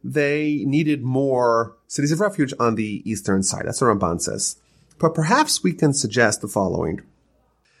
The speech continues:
Remember, the people that are on the eastern side of the Jordan, the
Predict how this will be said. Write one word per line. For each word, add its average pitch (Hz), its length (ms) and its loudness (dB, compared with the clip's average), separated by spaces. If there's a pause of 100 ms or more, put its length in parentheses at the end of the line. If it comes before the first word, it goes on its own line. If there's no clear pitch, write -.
(160)
Remember, 156 320 2
the 95 80 0
people 202 360 2
that 135 180 2
are 127 180 2
on 120 80 0
the 107 220 -6
eastern 143 400 0
side 113 420 2
of 101 320 0
the 104 140 -2
Jordan, 104 760 0
the 107 160 -6